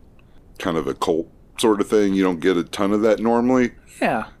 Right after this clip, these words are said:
Speaker 1: Um, especially in porn. Very unique film for this genre, I think.
Speaker 2: For
Speaker 1: Um,
Speaker 2: sure.
Speaker 1: That said, I think some of the weaknesses of it just are kinda hard to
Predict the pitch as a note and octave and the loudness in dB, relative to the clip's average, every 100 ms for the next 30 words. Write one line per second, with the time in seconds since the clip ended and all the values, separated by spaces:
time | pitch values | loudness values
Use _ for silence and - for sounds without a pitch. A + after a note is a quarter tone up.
0 | - - F2+ F2 - F#3 - D#3 G2 F#2+ | -6 -2 0 0 0 0 0 0 0 -2
1 | D2+ C2+ D2+ - A2+ C3 C3 A#2 G2+ F#2+ | -2 -2 -8 -2 4 6 6 4 0 -2
2 | F#2 F#2 F#2+ E2+ - G2 E2 D2+ - D#2+ | -2 0 0 -2 -2 0 0 -2 -2 0
3 | D2+ D2 D2 - C#2+ C#2 C#2 C#2+ C#2 D#2+ | 0 -2 -6 -4 -4 -2 -4 -4 -4 -4
4 | D2+ C#2+ D2+ - D#2+ D#2 D#3 C3 A#2+ - | -4 -4 -6 0 2 2 2 0 -4 -12
5 | - - - - - - - - - G#2 | -20 -20 -20 -20 -20 -20 -20 -20 -2 2
6 | A#2+ - - A2 G2+ A2+ A2+ - - - | 2 0 0 4 6 4 2 -8 -20 -20
7 | - - - F#2+ G#2 F2+ - F2+ F2+ F2 | -20 -8 -6 -2 -2 -2 -2 0 0 0
8 | D#2+ - F#2 F#2 F#2 F2 F2 E2+ E2+ E2 | 0 -4 -4 -2 0 2 2 4 2 0
9 | - - - - D#2 - E2 D#2 C#2+ - | -8 -20 -12 -4 -2 -2 0 0 -2 -4
10 | E2 D2+ D2 C#2+ C#2+ D2+ E2 C#2 E2+ D#2 | -4 0 0 0 -2 0 0 0 0 2
11 | D2 | 2